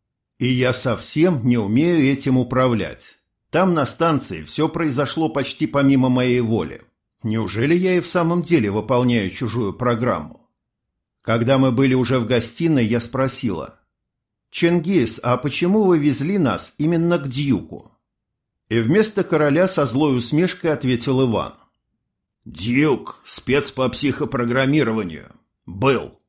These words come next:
За версту чуял таких зомби, как ты. Наверное, поэтому ты его и убила".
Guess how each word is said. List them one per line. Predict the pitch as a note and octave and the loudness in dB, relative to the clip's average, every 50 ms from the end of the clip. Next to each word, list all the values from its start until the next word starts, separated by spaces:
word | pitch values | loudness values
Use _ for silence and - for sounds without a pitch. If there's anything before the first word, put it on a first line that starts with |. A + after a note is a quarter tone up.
| _ _ _ _ | _ _ _ _
За | - - F2+ G#2+ C3 | -16 -10 -6 -4 -2
версту | C#3 C3+ C3+ - - - F3 D#3 C3 | -2 -2 -2 -4 -4 0 0 0 0
чуял | A#2 - C3 B2+ A#2+ A2+ G#2 G#2 | 0 -2 0 2 2 2 0 -2
таких | - B2 A2+ A2+ - C3+ G#2+ A#2 | -4 -4 -4 -4 -2 -2 -2 -2
зомби, | A2 A2+ C#3+ A#2 G#2 F#2+ F2+ G#2+ | -2 0 0 0 0 -2 -4 -6
как | G#2 - A#2 G#2+ - | -4 -4 -4 -6 -6
ты. | - A#2 G#2 E2+ - - _ _ _ _ _ _ _ | -6 -8 -8 -8 -8 -16 _ _ _ _ _ _ _
Наверное, | - F#2+ G2 G#2+ A#2 A#2+ C3 C3 A#2+ B2 B2 B2+ A#2+ | -10 -8 -4 -2 0 0 0 0 0 -2 -2 -2 -4
поэтому | A2+ - - A#2 A2+ A#2+ C3 B2 - B2 B2 B2+ | -4 -2 -2 -2 0 0 -2 -2 -2 -2 -2 -2
ты | A#2+ - | 0 0
его | A#2+ A#2 A#2+ A#2 A#2 B2 B2 | 2 2 2 4 2 2 4
и | A#2+ | 4
убила". | A#2 A#2+ A#2 A2+ G#2+ A#2+ D3 D3 A#2+ F#2+ D2+ - - - | 4 4 4 4 4 2 2 2 2 -2 -4 -8 -14 -20